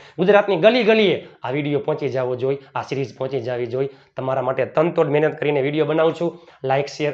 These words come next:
અને ચેનલને સબસ્ક્રાઇબ કરવાનું ભૂલતા નહીં. તમે જોઈ શકો છો, ગરમીએ પરસેવો રેપઝેપ થઈ ગયો મારા વાલા. તમારા માટે હો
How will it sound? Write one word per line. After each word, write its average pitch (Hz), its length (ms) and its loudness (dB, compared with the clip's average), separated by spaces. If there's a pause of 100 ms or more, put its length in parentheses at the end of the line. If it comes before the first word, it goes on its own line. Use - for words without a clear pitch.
અને 131 160 -4
ચેનલને 127 540 -4
સબસ્ક્રાઇબ 131 440 -8
કરવાનું 127 320 -6
ભૂલતા 135 280 -6
નહીં. 135 140 -4 (220)
તમે 123 160 -6
જોઈ 135 160 -2
શકો 143 260 -4
છો, 139 140 -4
ગરમીએ 135 420 -2
પરસેવો 135 420 -4
રેપઝેપ 147 400 0
થઈ 160 160 -2
ગયો 151 140 0
મારા 127 180 2
વાલા. 101 200 -2 (600)
તમારા 160 240 4
માટે 131 180 2
હો 156 140 -2